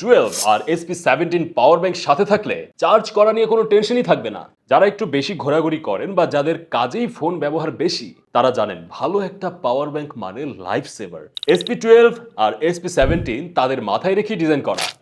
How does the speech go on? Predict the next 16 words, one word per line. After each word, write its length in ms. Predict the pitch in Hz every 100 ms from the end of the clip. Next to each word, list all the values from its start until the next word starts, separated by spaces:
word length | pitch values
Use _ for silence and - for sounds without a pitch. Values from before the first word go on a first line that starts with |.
| - 135
এসপি 220 | 135 160 156
টুয়েলভ 260 | - 156 214 147
দিচ্ছে 240 | - 135 175 180 - _ -
twenty-two 520 | 214 214 214 - 214 196
point 180 | 196 196 -
five 180 | - 170
ওয়াট 160 | 175 - -
ফাস্ট 200 | 190 196
চার্জিং 300 | 139 120 98 87 85 _ _ -
আর 80 | 110 107 - _ -
টেন 260 | 202 262 262 -
থাউজেন্ড 360 | 180 185 180 196 156
এমএএইচ 240 | 156 151 147
এর 80 | 110
ব্যাটারি, 320 | 101 101 85 82 _ -
সঙ্গে 200 | 123 117